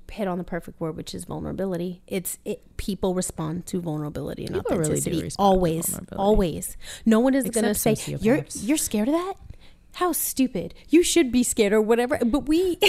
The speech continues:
Speaker 1: <laughs> the way we talk to
Speaker 2: Actually,
Speaker 1: ourselves, <laughs> like
Speaker 2: it's really funny. Somebody actually did tell me that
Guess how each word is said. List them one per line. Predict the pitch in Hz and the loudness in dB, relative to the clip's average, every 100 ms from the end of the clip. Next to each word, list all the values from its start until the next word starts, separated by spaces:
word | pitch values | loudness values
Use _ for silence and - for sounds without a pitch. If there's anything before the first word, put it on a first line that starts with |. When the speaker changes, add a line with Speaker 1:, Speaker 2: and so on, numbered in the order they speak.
| - - | 2 -4
Speaker 1:
<laughs> | - - - | -12 -16 -4
the | 269 | -2
way | 262 339 | 0 0
we | 359 | 2
talk | 330 - 285 - | 0 2 4 8
to | |
Speaker 2:
Actually, | 233 254 247 320 320 302 294 294 339 | 10 8 6 4 4 6 6 6 4
Speaker 1:
ourselves, | - | 2
<laughs> | - | 4
like | 370 - | 4 6
Speaker 2:
it's | 403 - | 4 4
really | - 165 | -4 -4
funny. | 170 156 | -4 -6
Somebody | 160 202 190 185 | -4 -6 -6 -6
actually | 156 - - | -8 -8 -8
did | - | -10
tell | - | -10
me | - | -10
that | 50 | -12